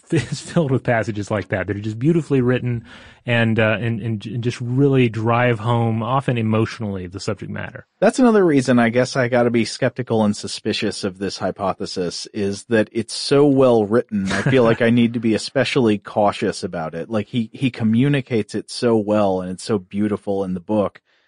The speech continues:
Speaker 2: that, uh, that it's like getting an unfair advantage as a scientific hypothesis.
Speaker 1: Yeah, yeah, I, I, I can definitely get that argument.
Speaker 2: Maybe that's why most scientific papers are so horrible to read. Like, why,
Speaker 1: <laughs>
Speaker 2: you know, it's really rare you come across the one that's really well,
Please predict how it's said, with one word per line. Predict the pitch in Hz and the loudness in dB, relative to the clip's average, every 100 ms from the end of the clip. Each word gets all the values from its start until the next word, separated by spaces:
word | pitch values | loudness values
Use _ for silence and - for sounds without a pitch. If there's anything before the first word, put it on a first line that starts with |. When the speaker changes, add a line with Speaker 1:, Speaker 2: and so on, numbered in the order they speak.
| _ _ _ | _ _ _
Speaker 2:
that, | 104 98 | -2 0
uh, | 98 92 95 | 2 0 -2
that | 104 98 | -4 -6
it's | 90 | -4
like | 117 104 | -2 0
getting | 120 117 | 0 2
an | 104 | 0
unfair | 110 123 117 - 113 101 | 0 0 2 2 2 2
advantage | 90 85 98 95 90 85 101 | -2 -4 -4 -4 -6 -6 -6
as | 92 | -6
a | |
scientific | - 104 95 87 85 | -6 -4 -4 -6 -10
hypothesis. | 87 82 - 80 - - - - - | -10 -8 -4 -6 -6 -14 -16 -16 -10
Speaker 1:
Yeah, | 127 127 143 98 | 0 2 2 0
yeah, | 101 123 110 | -2 0 0
I, | 110 117 131 | 0 -4 -8
I, | 113 | -10
I | 107 | -8
can | 117 107 | -8 -6
definitely | 113 104 113 104 101 | -4 -4 -4 -4 -6
get | 101 - | -8 -8
that | 101 | -8
argument. | 95 90 87 90 _ | -8 -8 -12 -18 _
Speaker 2:
Maybe | 143 196 262 | 2 2 2
that's | 127 117 131 - - | 2 2 2 -2 -2
why | 104 107 110 | 2 4 4
most | 104 104 101 | 4 2 0
scientific | - 113 98 110 104 - | 0 0 0 -4 -8 -4
papers | 107 92 95 90 | -4 -2 -4 -4
are | 95 | -4
so | 87 - 98 | -4 -2 -2
horrible | 87 101 92 90 87 | 0 -2 0 -2 -6
to | 82 | -8
read. | 87 80 80 - 87 107 - | -12 -10 -12 -14 -16 -14 -4
Like, | 107 110 | -2 2
why, | 107 101 | 4 4
Speaker 1:
<laughs> | 98 | 2
Speaker 2:
you | 113 107 | -2 -2
know, | 92 92 | -2 -6
it's | 101 101 | -6 -6
really | 117 135 170 | -2 2 4
rare | 123 110 113 110 | 4 4 4 4
you | 104 | 2
come | - 104 | 0 -2
across | - 101 - | 0 -2 -2
the | 107 | -2
one | 101 | 0
that's | 98 - - | -2 -4 -4
really | 98 | -4
well, | 98 98 98 | -2 -2 -2